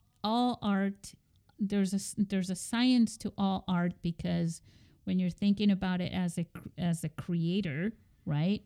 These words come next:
of that, it's always, well, there, it's like, it, I, I don't mean intent in that sense.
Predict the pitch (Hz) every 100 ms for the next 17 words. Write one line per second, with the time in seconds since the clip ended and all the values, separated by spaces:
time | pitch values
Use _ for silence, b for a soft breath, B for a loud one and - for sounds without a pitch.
0 | - 170 196 175 160 139 175 - - b
1 | b b b b _ _ _ - 202 -
2 | - 202 220 214 202 190 180 180 - -
3 | _ _ _ _ _ _ - 254 254 277
4 | 247 131 123 - - - 254 - 262 240
5 | - 226 - - 220 220 214 233 240 220
6 | 214 208 202 202 196 190 - 202 208 202
7 | - 226 226 226 - - 226 254 254 -